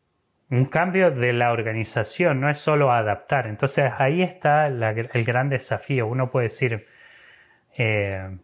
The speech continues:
creo que todos nosotros hemos sufrido este proceso de, eh, adoptar la tecnología en nuestra vida, ¿no? Eh, yo lo veo con mis padres, por ejemplo,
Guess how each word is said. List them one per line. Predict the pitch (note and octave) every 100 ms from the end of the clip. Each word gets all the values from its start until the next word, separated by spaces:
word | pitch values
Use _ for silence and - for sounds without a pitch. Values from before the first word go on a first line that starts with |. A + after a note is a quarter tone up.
| _ -
creo | E3 G3
que | C#3
todos | - E3+ E3+
nosotros | C#3+ B2+ - D3+ D3 C#3
hemos | C3 A#2+
sufrido | - A#2 B2 B2
este | A#2 B2
proceso | - A2 G2+ - A#2+ - C3 A#2
de, | G#2+ G#2+ A2 A#2+ - _ -
eh, | A#2 G#2+ G2+ F#2+ G2 _ _ _
adoptar | - G#2+ G#2+ G#2 - A#2 A#2+
la | A2+
tecnología | - G#2 G#2 G#2 - C3 A#2
en |
nuestra | G#2+ - A#2 G#2
vida, | A2 G#2 F#2+
¿no? | G2+ B2+ - _ _ _ _ _ _
Eh, | B2 G#2 G2+ G2 A2 - _ _ _ _ _ _ _ _ _ - -
yo | - - B2
lo | B2+
veo | B2+ C3 -
con | A2+
mis | G#2 -
padres, | - C#3 B2 G#2
por | - G2+
ejemplo, | F#2+ B2 G#2+ - G2+ B2+